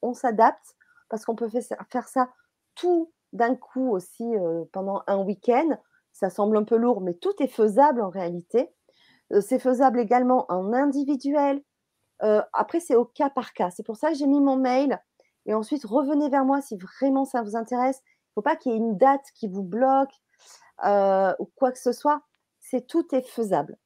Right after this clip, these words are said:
Voilà, il suffit juste d'en, d'en discuter. Et nous, on s'adapte. Voilà. Là, par exemple, en décembre, je fais un individuel, vous voyez. Donc, euh, tout est envisageable.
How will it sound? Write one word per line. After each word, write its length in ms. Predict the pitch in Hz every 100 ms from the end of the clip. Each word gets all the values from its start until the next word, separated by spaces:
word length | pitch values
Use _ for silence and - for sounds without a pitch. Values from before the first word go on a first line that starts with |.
| -
Voilà, 200 | 208 -
il 60 | 180
suffit 320 | 214 - 208
juste 260 | 254 320 -
d'en, 420 | 208 254 240 - -
d'en 240 | 196 220
discuter. 760 | 240 240 - - 220 262 330 - _ _ _ _ _
Et 200 | 220 220
nous, 340 | 220 254 311 392 -
on 120 | 214 214
s'adapte. 720 | - 240 226 233 - - _ -
Voilà. 300 | 196 175 - _ -
Là, 200 | 214 262
par 160 | 185
exemple, 220 | 175 233 214
en 100 | 175
décembre, 280 | 175 247
je 120 | 220 175
fais 160 | 233
un 140 | 220 190
individuel, 760 | 180 175 185 190 247 226 208
vous 80 | 156
voyez. 340 | 160 185 247 220
Donc, 280 | 180 180 -
euh, 180 | 175 165 - _ _ _ _ _ _ _ _ _ -
tout 160 | 269 - 262
est 140 | 233 208 - -
envisageable. 720 | 214 208 208 202 175 143 -